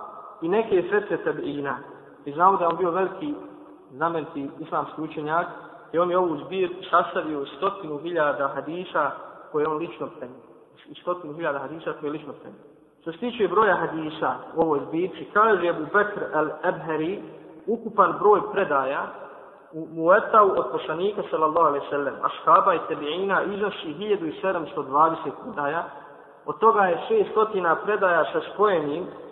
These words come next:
senedom, dvjesto dvadeset dvije pred-, mursel, predaje mursel hadisa i šesto trinaest maukuf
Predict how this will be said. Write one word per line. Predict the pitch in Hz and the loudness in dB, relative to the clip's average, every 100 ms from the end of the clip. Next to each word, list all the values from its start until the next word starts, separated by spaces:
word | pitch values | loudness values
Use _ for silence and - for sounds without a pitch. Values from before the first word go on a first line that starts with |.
| - | -8
senedom, | 156 165 165 208 - - - - - 147 | -4 -2 -2 -4 -8 -16 -18 -20 -16 -2
dvjesto | 202 208 196 | -2 0 -2
dvadeset | 156 180 202 196 170 | 4 6 4 2 -2
dvije | 202 185 - | 0 0 0
pred-, | 196 175 | -2 0
mursel, | 190 214 - 160 - - - | 4 4 4 -2 -2 -10 -2
predaje | 170 180 156 | 2 2 0
mursel | 175 175 180 | -2 0 -2
hadisa | 147 143 151 180 - 202 - - - - | 0 -4 -6 -6 -4 -4 -6 -18 -20 -20
i | 151 | -12
šesto | - 196 190 180 | 0 2 2 -4
trinaest | - 170 185 180 175 - - - 147 | -4 -4 -2 -2 -4 -8 -16 -12 2
maukuf | 175 175 180 165 | 2 2 -2 -4